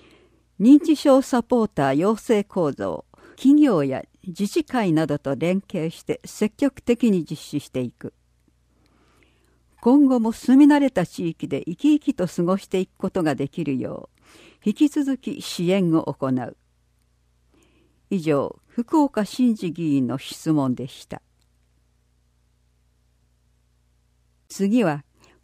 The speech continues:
公明党議員団、大上正春議員の質問です。まず、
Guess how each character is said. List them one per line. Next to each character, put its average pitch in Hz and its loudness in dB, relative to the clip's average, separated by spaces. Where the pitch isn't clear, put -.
公 277 6
明 269 6
党 240 2
議 208 0
員 143 0
団、 117 -10
大 285 4
上 262 4
正 220 0
春 233 2
議 165 0
員 147 2
の 131 -4
質 - -6
問 147 0
で 131 -10
す。 - -20
ま 180 2
ず、 151 -4